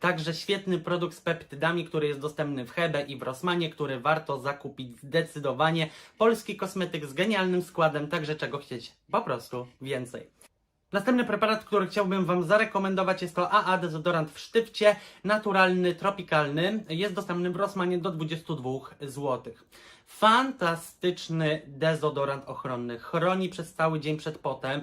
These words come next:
Fantastyczny zapach, który również pod pachami się utrzymuje. Przegenialny dezodorant. Jeszcze jest jedna wersja zapachowa, z tego co dobrze pamiętam, ale nie powiem wam jaka.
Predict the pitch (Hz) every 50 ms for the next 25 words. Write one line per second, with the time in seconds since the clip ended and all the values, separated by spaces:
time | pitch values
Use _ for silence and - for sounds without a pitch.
0 | - - - - _ - - - 180 185 202 214 196 208 - - - 190 175 -
1 | - 175 170 156 139 147 139 135 - 160 160 - - 165 156 156 151 165 185 190
2 | 196 185 180 - 180 - - 151 127 151 160 165 156 151 - 131 127 - - -
3 | 170 185 208 202 - - - 196 196 180 151 135 127 131 139 147 - - - -
4 | - - - - - 214 240 269 - 190 202 190 185 180 185 190 196 196 190 180
5 | 160 175 165 151 156 147 135 131 127 127 143 170 185 175 175 151 151 185 208 208
6 | - - 175 165 160 - 175 185 170 175 160 160 175 190 196 170 170 160 156 151
7 | 160 156 - 151 - 185 165 170 165 - - 180 156 160 156 156 - 135 156 156
8 | 147 156 160 160 143 131 147 156 180 180 180 202 214 214 214 - - - - -
9 | _ - 180 196 208 214 202 202 196 196 190 175 185 180 160 175 170 170 160 135
10 | 117 110 - - - - -